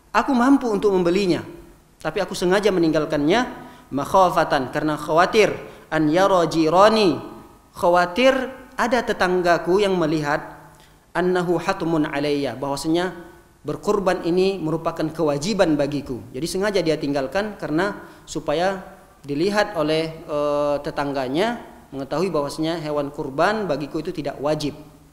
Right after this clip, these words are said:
Jadi tidak wajib. Jadi dia, dia tinggalkan sengaja pada tahun tersebut supaya jirannya paham bahwasanya,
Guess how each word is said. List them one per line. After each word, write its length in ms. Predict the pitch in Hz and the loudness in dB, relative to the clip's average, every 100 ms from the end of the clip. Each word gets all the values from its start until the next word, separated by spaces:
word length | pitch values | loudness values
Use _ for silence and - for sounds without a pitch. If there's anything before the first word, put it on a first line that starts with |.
| _ | _
Jadi 140 | 131 143 | -10 -8
tidak 160 | 131 123 | -6 -6
wajib. 240 | 123 117 - - | -6 -8 -14 -18
Jadi 120 | 135 156 | -8 -4
dia, 100 | 160 147 | -2 -2
dia 140 | 139 | -4
tinggalkan 400 | 135 139 151 120 | -2 -4 -4 -8
sengaja 400 | - 135 147 180 175 - - | -10 -8 -4 -6 -6 -16 -18
pada 240 | - 123 117 | -12 -10 -10
tahun 240 | 127 131 | -10 -10
tersebut 320 | - - 160 190 | -10 -8 -8 -6
supaya 400 | 170 156 175 208 | -8 -4 -2 -2
jirannya 480 | 196 160 175 190 185 | -2 -2 -4 -2 -4
paham 480 | - 160 190 151 113 - - - - - - | -2 4 4 4 0 -10 -18 -20 -20 -20 -14
bahwasanya, 720 | 120 123 120 160 180 208 202 | -10 -8 -4 -2 2 0 0